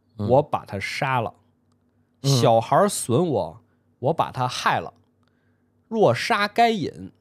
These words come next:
Speaker 2: 遭报七倍；杀拉麦，就是他自己，
Speaker 1: 嗯。
Speaker 2: 必遭报七十七倍。”
Speaker 1: 哦，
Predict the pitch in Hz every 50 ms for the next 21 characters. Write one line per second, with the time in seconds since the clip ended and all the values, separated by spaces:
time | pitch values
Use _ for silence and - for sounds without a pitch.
0 | _ _ _ _ _ _ _ _ _ - - 208 196 196 190 196 196 220 170 110
1 | 78 - - - - - - 208 208 196 208 - - - _ _ _ _ _ _
2 | _ _ _ _ _ _ _ - - - - 190 190 196 202 208 220 220 220 226
3 | 240 254 208 - - _ _ _ - - 104 101 110 113 113 - 143 107 90 -
4 | - 76 165 170 160 147 131 120 _ _ _ _ _ _ - 233 196 135 110 101
5 | - - 185 185 180 175 180 180 151 113 85 62 - - _ - - - - -
6 | - 254 240 165 143 110 - - - 110 95 104 - - _ _ _ - 120 120
7 | 127 127 120 110 104 98 95 95